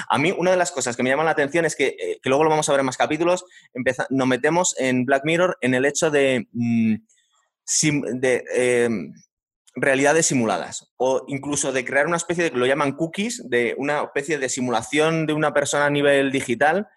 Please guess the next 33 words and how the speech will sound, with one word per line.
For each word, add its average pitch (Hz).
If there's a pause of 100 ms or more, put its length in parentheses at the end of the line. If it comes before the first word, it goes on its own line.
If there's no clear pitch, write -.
y 131
le 123
pones 139
en 135
una 139
situación... 127 (320)
Eh, 98 (920)
distinta 131
para, 123
para 117
probarles. 101
Es 101
decir, 107 (220)
este 135
capítulo, 170 (320)
no 123
sé 139
si 139
os 143
acordáis, 151 (220)
nos 120
está 131
contando 143
al 143
principio 147
la 151
historia 165
de 135
un 143
coach 147
de, 117
de 101
ligues 165